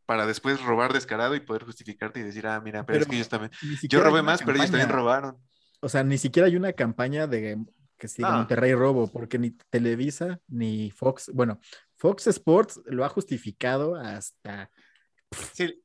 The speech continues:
Speaker 1: la campaña no tanto, pero
Speaker 2: Pero
Speaker 1: en
Speaker 2: no hay
Speaker 1: esas
Speaker 2: campaña, o sea.
Speaker 1: hay una señal de, de Azcárraga hacia los árbitros. ¿Saben qué? Denle un regalito a, a, a
Speaker 2: Yo no
Speaker 1: Monterrey
Speaker 2: creo, porque
Speaker 1: para
Speaker 2: si así fuera, ganaríamos todo.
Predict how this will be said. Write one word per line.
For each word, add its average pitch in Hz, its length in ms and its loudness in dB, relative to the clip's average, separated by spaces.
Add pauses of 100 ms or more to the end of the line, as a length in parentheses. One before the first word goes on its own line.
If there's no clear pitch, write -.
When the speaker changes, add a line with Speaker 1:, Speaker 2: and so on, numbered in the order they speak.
Speaker 1:
la 143 120 -2
campaña 190 320 0
no 175 80 0
tanto, 156 280 -4
pero 113 260 2
Speaker 2:
Pero 123 160 4
Speaker 1:
en 147 80 4
Speaker 2:
no 131 60 2
hay 151 80 4
Speaker 1:
esas - 60 -2
Speaker 2:
campaña, 175 460 -2
o 135 60 -8
sea. 113 280 -6
Speaker 1:
hay 139 100 0
una 143 120 -2
señal 127 320 -4
de, 117 280 -2
de 104 720 -2
Azcárraga 120 540 -2
hacia 107 140 -8
los 101 120 -8
árbitros. 127 340 -2
¿Saben 143 240 0
qué? 170 160 -4
Denle 143 240 -4
un 135 140 -2
regalito 117 400 0
a, - 40 4
a, - 460 -4
a - 20 -4 (120)
Speaker 2:
Yo 214 100 -2
no 226 80 0
Speaker 1:
Monterrey 185 140 2
Speaker 2:
creo, 208 320 4
porque 120 160 0
Speaker 1:
para 107 140 2
Speaker 2:
si - 60 -2
así 143 180 -4
fuera, 160 440 0
ganaríamos 117 600 -4
todo. 107 380 -6